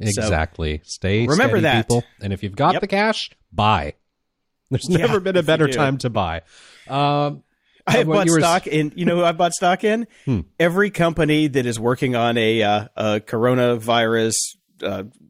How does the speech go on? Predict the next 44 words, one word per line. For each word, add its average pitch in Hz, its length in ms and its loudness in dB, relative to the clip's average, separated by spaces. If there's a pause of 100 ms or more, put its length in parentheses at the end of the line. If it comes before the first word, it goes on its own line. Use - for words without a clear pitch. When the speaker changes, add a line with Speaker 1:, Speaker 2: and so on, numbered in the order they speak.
(340)
Speaker 1:
you 123 120 -4
know, 101 260 -4
um, 101 380 -2 (240)
Speaker 2:
Cure. 110 260 0 (220)
Speaker 1:
<laughs> - 100 -20
vaccination. 110 840 0 (160)
Speaker 2:
Vaccine. - 80 -8
Yeah. 85 140 -2 (540)
Speaker 1:
Yeah. 135 320 -4 (440)
I'm 135 120 2
not 233 100 2
Speaker 2:
Uh, 262 40 -2
Speaker 1:
allowed 233 160 2
to 190 60 2
say, 185 120 2
Speaker 2:
hedge 156 120 2
your 208 80 2
Speaker 1:
I'm 208 80 0
in 208 80 2
Speaker 2:
bets. 208 120 -2
Speaker 1:
California. 214 600 2 (100)
The 147 140 0
word 165 220 0
vaccine 160 520 -2
I, 117 140 -2
has 120 320 -2
been 120 220 -4
pulled 160 260 -4
from 127 140 -8
my 120 100 -2
vocabulary 101 720 -8
'cause 107 120 -10
I'm 104 80 -6
not 117 120 -4
allowed 110 220 -4
to 98 60 -14
say 147 220 -4
it. 90 120 -8 (220)
Thank - 120 -10
Speaker 2:
Well, 302 220 2
Speaker 1:
you, 294 60 2
Jenny - 100 -6
Speaker 2:
funny 285 220 0
you 220 60 2